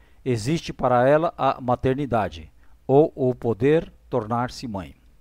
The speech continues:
Mais ainda, se as águas do mar sobem por ocasião das marés,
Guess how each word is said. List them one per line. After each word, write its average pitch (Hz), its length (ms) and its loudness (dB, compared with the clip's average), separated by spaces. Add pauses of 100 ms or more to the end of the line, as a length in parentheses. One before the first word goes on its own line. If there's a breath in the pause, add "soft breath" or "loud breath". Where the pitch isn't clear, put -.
(680 soft breath)
Mais 147 280 2
ainda, 104 420 -4 (480)
se - 180 -4
as 123 200 2
águas 156 280 4
do 120 140 -4
mar 139 260 0
sobem 139 520 2
por 117 180 -6
ocasião 117 520 -4
das 104 180 -4
marés, 110 600 -4